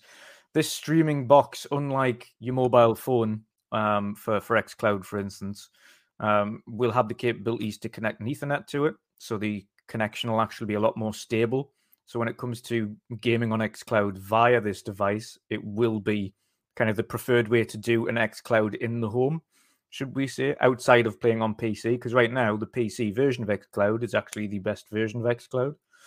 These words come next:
Um, but if you've got an Ethernet cable connected to this only streaming device that is under a hundred dollars, if that is the case, I think it probably will be, um,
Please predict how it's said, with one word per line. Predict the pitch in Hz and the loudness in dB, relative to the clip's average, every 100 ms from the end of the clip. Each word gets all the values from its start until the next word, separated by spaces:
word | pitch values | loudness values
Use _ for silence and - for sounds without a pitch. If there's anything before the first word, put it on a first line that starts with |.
| - - _ _ | -20 -20 _ _
Um, | - 117 113 104 101 _ _ _ _ _ _ _ | 0 6 6 6 0 _ _ _ _ _ _ _
but | - 123 | -6 -4
if | 143 | -2
you've | |
got | 151 135 | 0 0
an | |
Ethernet | 131 151 151 127 - | -2 -4 -2 -2 0
cable | 123 110 110 | 0 0 0
connected | - 127 - - | -2 -2 -2 0
to | 123 | 0
this | 110 107 - _ | 0 -4 -8 _
only | 147 147 156 139 | 4 4 4 0
streaming | 123 - 127 120 117 | -2 -4 -2 0 0
device | 110 98 101 120 - - _ | -2 -2 -2 -2 -6 -18 _
that | - | 0
is | 117 104 | 2 -2
under | 123 139 139 131 117 - | -2 -2 4 4 4 0
a | 123 | -2
hundred | 123 117 107 | 0 0 2
dollars, | 104 101 135 - _ _ _ _ | 4 6 4 0 _ _ _ _
if | 120 | -2
that | 120 127 | 2 2
is | 117 | 2
the | 107 | -4
case, | - 110 127 - | -4 0 0 -2
I | |
think | 113 117 | -4 -4
it | 110 | -2
probably | 131 113 | -2 0
will | 107 110 | 0 0
be, | 104 101 123 _ _ - _ _ - | 2 -2 -4 _ _ -20 _ _ -2
um, | 110 107 101 98 | 4 6 6 2